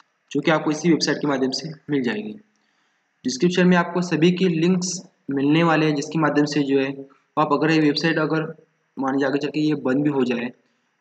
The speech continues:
तो आप जो है बाद में भी इस सभी की जो लिंक है, लिंक आप डिस्क्रिप्शन से चेक कर सकते हो। ये सभी जो है rules आप जो है आराम से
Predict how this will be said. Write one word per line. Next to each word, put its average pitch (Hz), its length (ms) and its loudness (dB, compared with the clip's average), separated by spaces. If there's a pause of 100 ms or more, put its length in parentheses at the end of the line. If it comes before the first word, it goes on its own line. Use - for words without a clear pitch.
तो 175 60 2
आप 156 160 0
जो 165 80 2
है 156 80 2
बाद 135 280 0
में 151 100 4
भी 147 160 2 (580)
इस 156 220 -2
सभी 165 360 2 (520)
की 165 100 -6
जो 160 100 2
लिंक 151 320 0
है, 156 60 2
लिंक 156 200 0
आप 151 340 -4
डिस्क्रिप्शन 143 380 -6
से 151 220 -8
चेक 160 220 0
कर 160 80 0
सकते 139 260 -4
हो। 135 180 -4 (440)
ये 156 120 6
सभी 156 380 2
जो 165 100 4
है 156 80 4
rules 151 280 2
आप 127 200 -2
जो 135 100 0
है 156 140 0
आराम 123 220 -2
से 139 180 -2